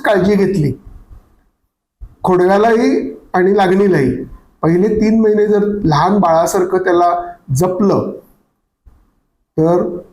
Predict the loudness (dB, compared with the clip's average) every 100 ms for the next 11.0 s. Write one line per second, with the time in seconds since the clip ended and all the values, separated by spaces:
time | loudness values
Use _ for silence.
0 | 0 0 0 0 2 2 2 0 -2 -10
1 | -18 -6 -2 -2 0 0 2 2 0 0
2 | 0 0 0 0 -2 -8 -18 _ _ _
3 | -2 0 -2 -4 -2 0 0 0 0 0
4 | 0 0 2 2 2 2 0 0 -2 -2
5 | -4 -16 _ -6 -2 -4 -6 -2 0 2
6 | 2 2 0 -2 0 0 2 2 2 2
7 | 0 -2 -6 -12 -14 _ -16 -16 -16 _
8 | -20 -20 _ _ -20 _ 0 2 2 2
9 | 0 -2 -2 -2 -2 0 2 2 2 -2
10 | -2 0 0 0 0 0 0 0 0